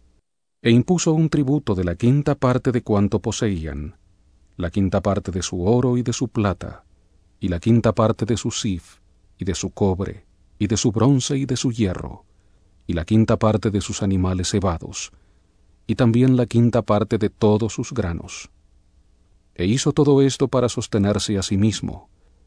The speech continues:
y a sus esposas y a sus concubinas, y también a sus sacerdotes, y a las esposas y las concubinas de ellos.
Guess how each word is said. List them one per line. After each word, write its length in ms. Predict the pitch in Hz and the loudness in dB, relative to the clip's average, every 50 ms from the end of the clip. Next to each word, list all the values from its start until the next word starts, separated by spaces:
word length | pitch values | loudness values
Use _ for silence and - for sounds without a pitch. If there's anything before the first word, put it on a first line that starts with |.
| _ _ | _ _
y 140 | - 95 90 | -4 -4 -4
a 20 | |
sus 220 | - - 90 - 92 | -4 -6 -8 -8 -8
esposas 600 | 90 - - - 120 120 110 - 131 117 - - | -8 -4 0 2 2 4 2 0 -2 -4 -2 -2
y 80 | 110 | -2
a 60 | 107 | -2
sus 180 | - - 104 - | -2 -4 -8 -6
concubinas, 840 | - 117 107 101 - 117 107 113 101 90 85 80 82 - - - - _ _ _ _ _ _ _ _ _ _ _ _ _ _ | -4 -2 -2 0 0 -2 -2 0 -2 -2 -2 -6 -8 -10 -14 -14 -16 _ _ _ _ _ _ _ _ _ _ _ _ _ _
y 100 | - 98 | -6 0
también 320 | - 123 113 110 127 143 151 | 2 2 4 4 4 4 4
a 60 | 139 | 2
sus 160 | - 143 - | 0 -2 -2
sacerdotes, 800 | - 135 - 139 127 110 131 135 127 - - 76 69 - - - - _ _ _ _ _ _ _ _ | -4 -4 -4 -4 -2 0 2 2 2 0 -4 -8 -10 -10 -12 -14 -18 _ _ _ _ _ _ _ _
y 120 | - 92 92 | -4 -2 -2
a 60 | 80 | -2
las 160 | 76 - - | -2 -4 -6
esposas 520 | 87 - - - 107 107 95 - 113 - | -8 -4 0 2 2 4 2 0 -2 -2
y 60 | - 110 | -2 -2
las 160 | 98 95 - | -2 -2 -2
concubinas 600 | - 107 98 92 104 98 101 101 101 98 95 - | -2 -2 0 0 0 0 2 2 2 2 0 0
de 180 | - 98 92 90 | -2 -2 0 -2
ellos. 460 | 85 80 87 67 - - - - - | -4 -4 -8 -10 -12 -14 -16 -18 -20